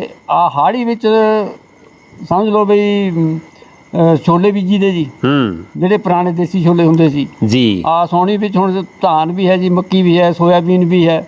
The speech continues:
Speaker 2: ਜੀ।
Speaker 1: ਬਾਕੀ ਹੁਣ ਸਾਡੇ ਇਲਾਕੇ ਵਿੱਚ ਥੋੜ੍ਹਾ ਜਿਹਾ ਜ਼ਿਆਦਾ ਟ੍ਰੈਂਡ ਚੱਲ ਪਿਆ ਜੀ ਪਾਪੂਲਰ ਦਾ।
Speaker 2: ਹੂੰ।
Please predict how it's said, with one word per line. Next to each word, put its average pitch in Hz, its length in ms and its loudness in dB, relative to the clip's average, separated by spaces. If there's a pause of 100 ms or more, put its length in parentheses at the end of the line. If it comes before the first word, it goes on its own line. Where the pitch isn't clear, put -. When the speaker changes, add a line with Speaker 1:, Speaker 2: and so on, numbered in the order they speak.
Speaker 2:
ਜੀ। 104 460 0
Speaker 1:
ਬਾਕੀ 196 280 0
ਹੁਣ 214 120 2
ਸਾਡੇ 185 260 0
ਇਲਾਕੇ 190 280 0
ਵਿੱਚ 196 140 0
ਥੋੜ੍ਹਾ 202 180 2
ਜਿਹਾ 196 200 2
ਜ਼ਿਆਦਾ 175 320 0
ਟ੍ਰੈਂਡ 180 260 0
ਚੱਲ 170 200 0
ਪਿਆ 180 140 0
ਜੀ 185 120 0
ਪਾਪੂਲਰ 156 400 0
ਦਾ। 110 140 -2
Speaker 2:
ਹੂੰ। 110 720 -2